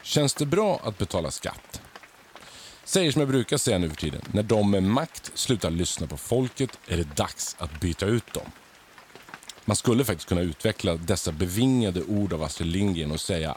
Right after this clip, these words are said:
att när de med makt slutar att prioritera sitt eget folk är det dags att byta ut dem. Gillar ni min podd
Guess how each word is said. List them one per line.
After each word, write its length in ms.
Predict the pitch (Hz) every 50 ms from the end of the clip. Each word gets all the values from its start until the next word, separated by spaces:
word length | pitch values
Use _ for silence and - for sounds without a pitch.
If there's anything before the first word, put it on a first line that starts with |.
| - -
att 440 | 73 71 87 - - - - - - - - - - - - - - - - -
när 180 | 82 87 82 73 73
de 320 | 113 113 139 156 143 120 - -
med 240 | - 92 90 87 82
makt 440 | 82 95 131 - - - - - -
slutar 500 | - - - - 127 101 78 - - 82
att 140 | 80 - -
prioritera 600 | - 101 92 85 90 85 - - 95 80 76 78
sitt 320 | - - 92 - - -
eget 340 | 156 156 131 113 139 185 -
folk 320 | - - - 87 65 52 - - - -
är 60 | - 87
det 180 | 85 73 69
dags 400 | - 76 - - - - - - -
att 200 | 85 73 71 73
byta 240 | 90 85 - - 92
ut 200 | 101 101 - -
dem. 120 | 78 67 - - - - - - - - - - - - - - - - - - - - - - - - - - - - - - - - -
Gillar 240 | 120 120 - 170 165
ni 80 | 170 170
min 160 | 165 160 151
podd 400 | - - 160 196 190 165 147